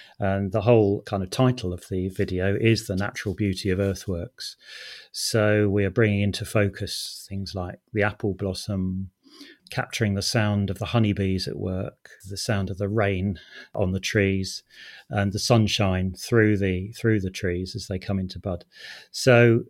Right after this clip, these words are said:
it's sort of been a bit of a challenge in terms of it being something new and different for us,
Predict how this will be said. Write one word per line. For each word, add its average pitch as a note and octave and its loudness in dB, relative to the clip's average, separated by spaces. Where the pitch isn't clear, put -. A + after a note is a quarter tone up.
it's D#3 0
sort F#3+ 6
of D#3 2
been E3+ 6
a D#3+ 4
bit C#3 6
of C3 0
a B2+ 2
challenge A#2+ 6
in A2 0
terms B2+ 4
of A2 2
it - -2
being A2 2
something G#2 0
new A2 4
and G2+ 2
different G#2+ -2
for F2 -4
us, - -12